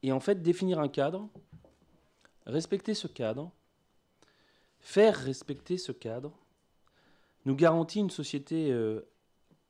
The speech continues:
apaisée. Alors chacun doit prendre ses responsabilités à l'échelon local, national, jusqu'au plus haut sommet de l'État,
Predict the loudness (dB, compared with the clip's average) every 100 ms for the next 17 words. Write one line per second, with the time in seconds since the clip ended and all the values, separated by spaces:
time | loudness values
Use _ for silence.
0 | -4 -4 -2 -6 -6 -14 _ _ _ _
1 | _ _ _ _ _ _ _ 2 2 4
2 | 0 2 4 2 2 0 0 -2 -4 -4
3 | -6 -4 -4 -4 -10 -4 -2 -2 -4 -4
4 | -2 -2 0 2 2 0 -6 _ _ _
5 | _ _ _ -6 -6 -2 0 2 2 0
6 | -6 -16 -20 -20 -20 _ -14 -14 -8 -8
7 | -2 -4 0 0 2 2 0 2 2 2
8 | -6